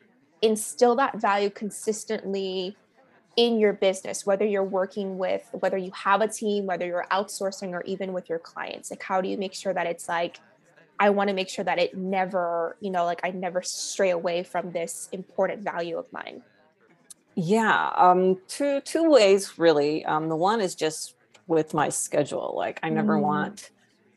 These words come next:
Speaker 2: my, my work schedule or, like, my schedule of, like, how many meetings and calls I have or thing, I never want that to feel like a burden or heavy. So I,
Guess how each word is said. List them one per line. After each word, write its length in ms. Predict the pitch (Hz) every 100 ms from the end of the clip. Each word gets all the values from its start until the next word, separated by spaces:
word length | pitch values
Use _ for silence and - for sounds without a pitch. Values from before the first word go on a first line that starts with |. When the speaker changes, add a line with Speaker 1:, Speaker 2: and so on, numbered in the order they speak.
| _ _ _ _ _ _ -
Speaker 2:
my, 200 | 156 -
my 200 | 147 160
work 240 | 160 240
schedule 460 | - - 214 208 185
or, 80 | 151
like, 200 | 143 -
my 160 | 147
schedule 420 | 143 - 156 156 139
of, 60 |
like, 140 | 139 -
how 100 | 156
many 140 | 139
meetings 340 | 135 170 170
and 100 | -
calls 320 | - 180 196 196
I 60 |
have 220 | 190 185
or 60 | 180
thing, 180 | - 175
I 100 | 160
never 200 | 170 185
want 280 | 170 156 151
that 260 | 151 -
to 120 | -
feel 720 | 139 - 151 139 143 139 139 _ _ _ _ _ -
like 180 | 143 143
a 60 |
burden 580 | 139 143 156 185 208 233
or 560 | - 131 135 147 151 135
heavy. 440 | - 165 208 254 277
So 520 | - 151 143 135 135 -
I, 240 | 151